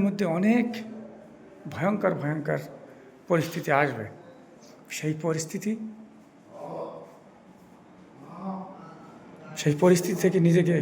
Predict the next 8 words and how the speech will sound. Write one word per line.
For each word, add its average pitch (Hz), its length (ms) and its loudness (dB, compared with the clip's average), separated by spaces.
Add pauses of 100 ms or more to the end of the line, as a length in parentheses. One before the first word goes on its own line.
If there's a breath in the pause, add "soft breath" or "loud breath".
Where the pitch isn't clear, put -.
(140)
সরিয়ে 160 300 4
নিতে 156 220 0
হবে, 127 160 -4 (1200)
নিজেকে 170 300 8 (220)
শান্ত 247 300 4 (120)
থাকতে 170 280 2
হবে, 131 160 -2 (520)
শান্তভাবে 156 520 4